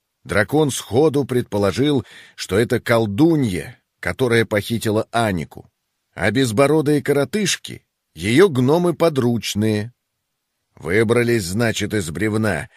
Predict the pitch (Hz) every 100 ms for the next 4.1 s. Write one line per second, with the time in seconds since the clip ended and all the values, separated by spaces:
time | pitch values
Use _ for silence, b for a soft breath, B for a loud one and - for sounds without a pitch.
0 | b b - 82 113 113 127 123 98 -
1 | - 62 - _ _ _ _ _ 78 92
2 | 101 92 101 85 104 123 160 - b -
3 | 67 69 107 107 110 101 104 98 90 -
4 | 110